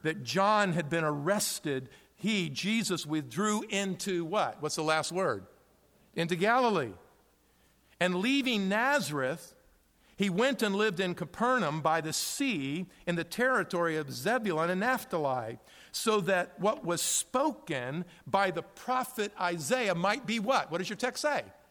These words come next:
Might be fulfilled. This is a reason why Matthew is laying out for us this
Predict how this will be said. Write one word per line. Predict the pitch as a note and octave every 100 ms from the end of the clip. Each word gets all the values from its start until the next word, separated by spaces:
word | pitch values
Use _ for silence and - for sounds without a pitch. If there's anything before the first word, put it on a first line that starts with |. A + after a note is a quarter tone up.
| _ _ _
Might | E3 E3+
be | A3+
fulfilled. | C4 A#3+ D4 C4 D3
This | D#3+
is | G#3+
a | B3+
reason | B3 D#4 C#4+ D#3 C#3+
why | D#3 E3
Matthew | D#3 E3+ G3+ A3+ G#3+
is | F#3
laying | F#3 A3 B3 B3
out | C4+ A3+
for | - E3 C3
us | C3+ E3 - - - _ _
this | B2+ C3+ G3+ -